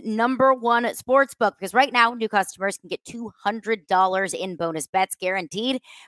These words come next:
when you place a five dollar bet. That's two hundred dollars in bonus bets, win or lose. And if you've been thinking about joining FanDuel, there is no better time to get in on the action. The app is so easy to use. There's a wide range of betting options, including spreads,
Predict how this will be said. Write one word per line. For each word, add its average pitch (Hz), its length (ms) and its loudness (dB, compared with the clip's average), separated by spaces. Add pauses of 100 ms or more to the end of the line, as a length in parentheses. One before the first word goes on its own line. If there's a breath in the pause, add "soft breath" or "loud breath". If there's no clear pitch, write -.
when 233 100 -4
you 247 100 -2
place 233 260 0
a 190 100 -2
five 208 500 4
dollar 175 480 2
bet. 156 220 -6
That's - 300 -10
two 277 340 -4
hundred 233 480 -6
dollars 180 360 2
in 170 140 -8
bonus 151 320 -4
bets, - 380 2
win 254 340 2
or 226 320 4
lose. 208 540 4 (280 loud breath)
And 214 80 -4
if 220 80 -2
you've 269 120 -2
been 311 100 0
thinking 247 380 -4
about 190 160 4
joining 165 320 -4
FanDuel, 165 400 0
there 175 160 2
is 151 160 -8
no 170 360 0
better 160 220 2
time 160 400 -2
to 156 100 -16
get 165 240 -4
in 170 280 -6 (100)
on 175 220 0
the 156 180 -8
action. 185 500 0 (320 loud breath)
The 190 140 0
app 214 200 8
is 185 140 -2
so 269 380 4
easy 185 300 -2
to 170 80 -2
use. 156 400 -4
There's 190 160 -2
a 165 80 0
wide 202 360 4
range 196 240 -2
of 190 80 -8
betting 160 280 -2
options, 151 480 -8
including 147 480 -8
spreads, - 760 4